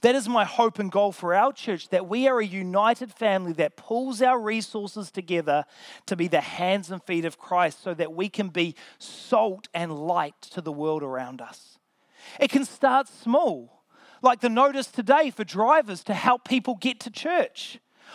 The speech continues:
I'm anticipating we'll have a huge response of volunteers because that's what family does. We help each other get to church. From the small things like helping people get to church, I'm hopeful that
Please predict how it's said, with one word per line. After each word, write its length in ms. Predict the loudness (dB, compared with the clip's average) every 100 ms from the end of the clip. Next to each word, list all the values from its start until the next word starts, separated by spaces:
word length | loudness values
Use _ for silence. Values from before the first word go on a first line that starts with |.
| 0
I'm 200 | 2 4
anticipating 840 | 2 0 -2 -2 -2 2 2 2
we'll 180 | 0 0
have 200 | 2 2
a 60 | 0
huge 600 | -6 0 2 2 0 -2
response 600 | -4 -2 0 0 0 -2
of 80 |
volunteers 640 | 0 2 0 -4 -2 -2 -2
because 360 | -8 -8 -8 -6
that's 380 | -4 -4 -6 -6
what 260 | -6 -6
family 580 | _ -4 -2 -2 -4 -8
does. 720 | -6 -8 -6 -6 -8 -18 -20 _ _ _ _ _
We 140 | -4 -4
help 340 | 0 -2 -2
each 240 | -8 -2
other 180 | -2 -2
get 280 | -6 -10 -12
to 100 | -18
church. 640 | -12 -10 -10 -10 -18 -18 _ _ _ _ _ _ _ -20 -20 -12
From 420 | 4 4 4 -2
the 100 | -2
small 420 | -4 0 2 2 2
things 400 | 0 0 -2 2
like 200 | 2 2
helping 400 | 0 2 -2 -4
people 280 | -2 -2
get 220 | -4 -6 -4
to 80 | -8
church, 440 | -2 0 0 -4 -16 -20 0
I'm 160 | 2 2
hopeful 520 | 2 2 2 -2 2
that 280 | 4 4